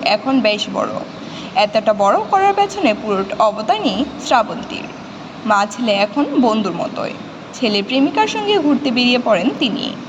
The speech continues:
সেই সব ছবি প্রকাশ হয়েছে সমাজ মাধ্যমেও। একমাত্র ছেলে জিনুক জীবনের যাবতীয় খুঁটিনাটি সিক্রেট মায়ের সঙ্গেই শেয়ার করেন।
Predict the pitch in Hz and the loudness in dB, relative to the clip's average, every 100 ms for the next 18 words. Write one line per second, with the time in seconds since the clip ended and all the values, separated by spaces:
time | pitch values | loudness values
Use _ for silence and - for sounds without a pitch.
0 | - - - - 220 220 220 226 339 392 | -14 -14 -14 -2 0 2 0 0 2 2
1 | 427 349 359 359 427 440 - 202 - 220 | 4 2 2 0 -2 -2 0 0 2 2
2 | 202 - 196 180 - - 110 - - - | 2 0 -4 -4 -8 -8 -10 -12 -14 -14
3 | - - - - 208 208 214 214 220 - | -14 -12 -10 0 0 2 2 0 -2 0
4 | 370 403 208 220 208 202 202 247 233 330 | 2 4 2 2 0 2 0 0 2 2
5 | 427 392 330 349 349 349 349 320 359 403 | 2 2 2 0 0 0 0 -2 0 -2
6 | 392 220 - 220 208 208 214 196 247 339 | 0 -2 -2 -2 0 0 0 0 0 -2
7 | 415 302 220 262 - 226 175 - 104 104 | 0 2 4 2 2 2 2 -2 -4 -6